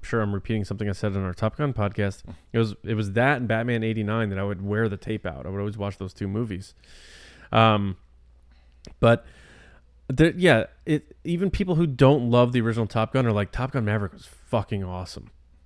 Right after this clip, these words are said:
You know, you don't have to love, necessarily love the first one to love this movie, even though it's very strongly connected. Um, but I do think maybe it'll make people like the original a bit more.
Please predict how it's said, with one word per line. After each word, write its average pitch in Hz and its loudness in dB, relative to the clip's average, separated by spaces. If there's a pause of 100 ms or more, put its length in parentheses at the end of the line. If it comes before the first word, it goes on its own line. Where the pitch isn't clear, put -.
(160)
You 113 0
know, 110 2
you 127 2
don't 147 4
have 151 -2
to 131 2
love, 117 2
necessarily 117 -2
love 113 0
the 113 -4
first 110 -4
one 101 -4
to 101 -2
love 104 2
this 101 -4
movie, 120 -2 (480)
even 113 0
though 113 2
it's - -6
very 110 2
strongly 107 -6
connected. 120 -2 (720)
Um, 107 2
but 117 4
I 123 6
do 143 4
think 127 0
maybe 117 2
it'll 107 2
make 107 0
people 104 -4
like 127 4
the 117 2
original 101 -2
a 95 -6
bit 92 -4
more. 95 -4